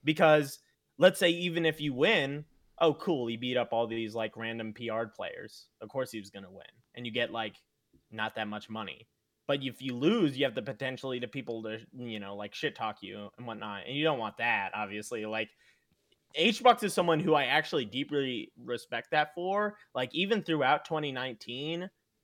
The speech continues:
um, he, like, will go to, like, a lot, a lot, a lot of events, and that's always been something that I will, like, r-, respect the hell out of him for. But yeah, that's, that's kind of my position of just, like,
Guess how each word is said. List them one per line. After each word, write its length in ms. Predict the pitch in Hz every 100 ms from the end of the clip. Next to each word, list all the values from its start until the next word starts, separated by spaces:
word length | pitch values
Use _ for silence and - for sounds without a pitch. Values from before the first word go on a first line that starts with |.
| -
um, 640 | 120 120 120 117 113 110 -
he, 480 | - 160 175 175 -
like, 280 | 139 127 - _ -
will 400 | 143 135 - 143
go 220 | 156 160
to, 100 | 139
like, 260 | 127 120 - _ _ -
a 160 | 139 131
lot, 460 | 135 143 143 143
a 80 | 135
lot, 260 | 131 120 117
a 80 |
lot 220 | 113 107 104
of 140 | 104
events, 320 | 101 98 98
and 120 | 123
that's 180 | 147 156
always 380 | - 135 127 110
been 140 | 120
something 420 | 104 117 - 110 104
that 300 | 104 101 - _ _ _
I 580 | 113 110 110 104 101 101 _ _ _ _ _ _ _ _ 127
will, 320 | 117 110 107
like, 260 | 107 101 _ _ _
r-, 160 | 135 135 120 101
respect 560 | 131 127 - 120 -
the 220 | 110 104 101
hell 180 | 110 104
out 160 | 101
of 120 | 101
him 180 | 101 98 -
for. 160 | 104
But 180 | 98 127
yeah, 200 | 135 117
that's, 320 | 170 240 - - _ _ _ _ -
that's 180 | 190
kind 200 | - 190
of 60 | 139
my 180 | 135 131
position 480 | 147 127 131 120 127
of 80 |
just, 220 | 113 123 131
like, 200 | 120